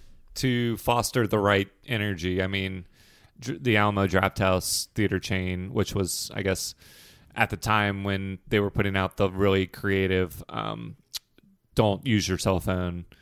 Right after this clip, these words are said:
pre-movie showings, they would, like, bring in stars from the movie you were about to watch, or just, like,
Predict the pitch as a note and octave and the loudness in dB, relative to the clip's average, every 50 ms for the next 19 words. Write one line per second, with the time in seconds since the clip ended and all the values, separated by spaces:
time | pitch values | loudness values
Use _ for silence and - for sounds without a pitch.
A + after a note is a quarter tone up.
0 | _ _ _ _ _ - - B2 A2+ G#2 F#2+ G2 G2 F#2+ E2+ F#2+ F#2 F2+ F2+ F2+ | _ _ _ _ _ -6 -4 -2 -2 0 0 0 -2 0 0 0 0 0 -2 -4
1 | - _ - - - G#2+ G2 G2 G2 F#2+ F#2 F#2 F2 - G#2 F#2+ G2 F#2 F#2 F#2 | -6 _ -6 -4 -2 0 0 0 -2 -2 -4 -4 -4 -2 0 0 2 2 0 0
2 | F#2 - - G#2+ G#2+ G#2 G2+ G2+ G2 F#2+ F#2+ F#2+ F#2+ F#2 - - - - - - | -2 -2 -4 -4 -2 -2 -2 -2 -2 -2 -2 -4 -6 -8 -12 -14 -20 -20 -20 -20
3 | - - - - - C#3+ B2 A2 A2 G#2+ G#2+ G2+ G2+ F2+ - - - - - - | -18 -12 -8 -2 0 2 4 4 4 4 4 2 2 0 -2 -6 -6 -6 -4 -2
4 | B2+ A2+ A2+ A2 A2 G#2 G#2 G#2 F#2 G2+ G2+ G2 G2 G2 F#2 F#2+ F#2 F2 - G2 | -2 -2 -2 -2 -2 -2 0 0 0 0 0 2 2 0 2 0 0 0 -2 -4
5 | A2+ C#3+ D3+ D3+ C#3+ C3+ B2+ A#2+ - - - F#2+ E2+ F#2+ F2+ - - G2 F#2 F2+ | -2 0 2 2 4 4 2 2 0 -2 -8 -8 -6 -6 -6 -4 -2 0 0 0
6 | F2+ - - | -2 -6 -10